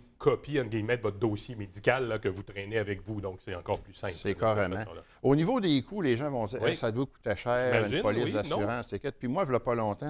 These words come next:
Speaker 2: euh, ça, c'est ma cinquième chronique, puis, euh, il y a une, il y a une jeune fille qui m'a téléphoné. Elle dit, « Moi, je pars en voyage », puis elle dit, « Je m'en vais dans le bout du Madagascar. » C'est, c'est pas à côté, là. On
Speaker 1: Non,
Speaker 2: parle
Speaker 1: quand
Speaker 2: de
Speaker 1: même.
Speaker 2: Saint-Indien,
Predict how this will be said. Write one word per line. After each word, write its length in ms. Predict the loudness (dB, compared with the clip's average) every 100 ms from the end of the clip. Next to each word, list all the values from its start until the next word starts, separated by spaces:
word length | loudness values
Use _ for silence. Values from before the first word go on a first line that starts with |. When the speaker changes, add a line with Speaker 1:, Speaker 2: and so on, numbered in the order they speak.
| -4
Speaker 2:
euh, 400 | -2 0 -2 -4 -8 -14 -18 -20
ça, 160 | -12 -10
c'est 160 | -6
ma 100 | -8
cinquième 400 | -6 -6 -4 -6
chronique, 380 | -4 -6 -6 -10 -8
puis, 160 | -4
euh, 80 | -4
il 80 | -4
y 20 |
a 60 | -8
une, 60 | -4
il 60 |
y 20 | -4
a 40 |
une 80 | -2
jeune 180 | -4 -4
fille 200 | -6 -6
qui 120 | -8
m'a 100 | -4
téléphoné. 560 | -2 -4 -4 -10 -12 -18 _ _ _ _ -20 _
Elle 120 | -4 -2
dit, « 100 | 0
Moi, 140 | 0
je 100 | -2
pars 240 | 0 0 2
en 100 | -2
voyage », 600 | -2 -2 -4 -4 -6 -6
puis 80 | -4
elle 120 | -4
dit, « 160 | -6 -8
Je 40 |
m'en 200 | -4 -4
vais 140 | -4 -4
dans 140 | -4
le 60 | -4
bout 180 | -4
du 120 | -6 -6
Madagascar. » 640 | -4 -4 -4 -8 -8 -10 -10 -18 -20 _ _ _ -16 -14 -14
C'est, 140 | -14
c'est 100 | -4
pas 120 | 0 2
à 40 |
côté, 460 | 0 -4 -2 -6 -6
là. 80 | -4
On 60 |
Speaker 1:
Non, 100 | 2
Speaker 2:
parle 140 | 4 4
Speaker 1:
quand 60 |
Speaker 2:
de 40 | 0
Speaker 1:
même. 60 |
Speaker 2:
Saint-Indien, 640 | -2 -4 -4 -4 -6 -8